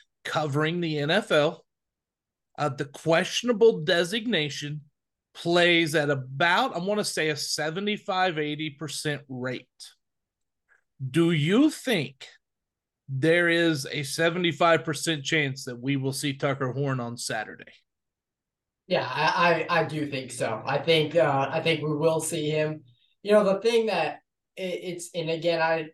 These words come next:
Speaker 2: haven't talked to Coach Urban. I, I will talk to him, um, later this week. But, you know, it's, it's a, it's a position that Tree finds themselves in where even if they win this game, they're still gonna need that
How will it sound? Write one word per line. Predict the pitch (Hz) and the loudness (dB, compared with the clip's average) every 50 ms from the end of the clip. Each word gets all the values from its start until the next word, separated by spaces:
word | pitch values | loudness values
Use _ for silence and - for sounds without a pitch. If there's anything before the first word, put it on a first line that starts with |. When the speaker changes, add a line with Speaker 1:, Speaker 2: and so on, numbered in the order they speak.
| _ - | _ -20
Speaker 2:
haven't | - - - - 170 175 170 165 156 - | -20 -16 -8 -4 -2 0 0 0 -2 -4
talked | - 160 160 160 160 - | -2 0 2 2 2 0
to | 151 147 | -4 0
Coach | 165 170 165 165 - | 2 2 2 2 0
Urban. | 156 156 151 147 151 151 147 143 139 | -2 0 0 2 2 0 0 0 -2
I, | 135 135 131 | -2 -2 -2
I | 131 143 143 | -4 -6 -8
will | 139 135 143 143 139 - | -6 -4 -4 -4 -4 -2
talk | - 139 135 131 - - | -4 -4 -4 -4 -4 -4
to | 151 143 | -2 -2
him, | 131 131 131 131 - - - _ _ _ - | 0 -2 -4 -6 -12 -20 -20 _ _ _ -6
um, | 131 127 123 123 127 | -4 -4 -2 -2 0
later | 131 143 143 139 139 135 | 2 2 4 4 2 2
this | 135 131 - - | 0 -2 -4 -4
week. | 139 131 147 147 143 139 131 - - - _ - - - _ _ _ - | -4 -2 0 0 0 0 -4 -6 -12 -18 _ -20 -20 -20 _ _ _ 2
But, | 156 165 160 165 - - _ - | 4 4 4 4 2 -4 _ -4
you | 214 190 | 2 4
know, | 185 180 | 6 6
it's, | 175 180 180 - | 4 2 0 -2
it's | 214 202 196 - | -2 -2 0 2
a, | 185 175 170 170 170 170 170 - | 4 6 6 6 6 4 2 -2
it's | - - | -4 -4
a | 180 160 | -4 -4
position | 170 165 156 202 226 208 240 226 | -4 -4 -2 -2 -2 -2 -2 -2
that | 180 - - | -2 -2 -2
Tree | - - 175 170 165 - | -4 -4 -2 -2 0 0
finds | - 151 151 151 147 | 0 0 0 0 -2
themselves | 143 147 139 - - 151 139 135 135 139 | -4 -6 -8 -4 -2 0 0 0 0 0
in | 143 139 139 139 | -2 -2 -2 0
where | 143 147 143 147 147 147 147 147 - - _ _ _ _ _ _ _ _ _ _ _ - | 2 4 4 4 4 4 2 0 -4 -12 _ _ _ _ _ _ _ _ _ _ _ -6
even | 220 247 - 247 262 | -4 -2 2 6 6
if | 254 - - | 6 6 4
they | 185 180 | 2 2
win | 175 180 185 180 | 2 2 2 0
this | 170 151 143 - | 0 0 -2 -4
game, | - 165 165 165 165 165 156 156 151 | -2 2 4 4 4 4 2 0 -2
they're | 147 160 156 | -4 -4 -4
still | 151 - - - - 190 185 | -6 -6 -8 -4 0 0 0
gonna | 175 180 175 165 156 151 | 2 2 2 2 0 0
need | 151 151 151 151 147 143 143 139 135 | 0 -2 0 0 0 0 -2 -2 0
that | 143 139 135 127 127 | 0 0 0 0 -2